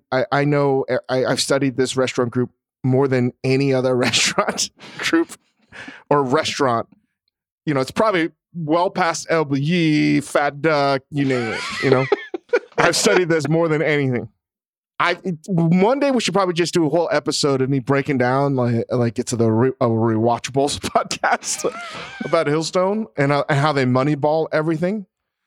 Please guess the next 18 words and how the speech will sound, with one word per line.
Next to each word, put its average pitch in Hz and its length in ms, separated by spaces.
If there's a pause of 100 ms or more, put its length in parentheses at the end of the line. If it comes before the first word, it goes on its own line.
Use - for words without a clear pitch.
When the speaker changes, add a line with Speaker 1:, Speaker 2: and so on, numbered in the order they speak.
(120)
Speaker 2:
Yeah. - 140 (280)
Speaker 1:
I 185 100
can 202 120
say 196 120
chicken 160 300
meatballs 175 300
is 127 120
a 131 60
new 120 180
thing. - 340 (760)
The - 100
hot 208 220
smoked 262 240
salmon 151 360
actually 127 640
is 117 300
tremendously 117 580
delicious. - 680